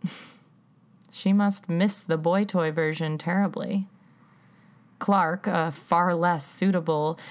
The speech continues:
sexless replacement. I've grown so weary of watching him ache for her. Rhea acts like she hasn't noticed, which I can hardly believe. She must secretly relish the attention.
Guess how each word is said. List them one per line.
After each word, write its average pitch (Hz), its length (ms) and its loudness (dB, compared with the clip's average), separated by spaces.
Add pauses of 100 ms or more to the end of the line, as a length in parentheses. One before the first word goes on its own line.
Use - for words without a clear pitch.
(160)
sexless - 840 -2
replacement. - 880 -4 (1040)
I've 180 180 0
grown 185 300 2
so 185 300 0
weary 160 580 0
of 143 160 -4
watching 151 340 -2
him 151 240 -2
ache 156 240 -4
for 156 160 -4
her. 151 320 0 (380)
Rhea 214 180 2
acts 226 400 0
like 170 120 0
she 170 180 -2
hasn't 160 340 -2
noticed, 196 560 -2 (220)
which 196 240 0 (320)
I 339 160 0
can 285 160 -2
hardly 180 400 2
believe. 156 500 -4 (240)
She - 180 -2
must 392 240 0
secretly 180 460 0
relish 156 540 -2
the 151 100 -2
attention. 147 640 -4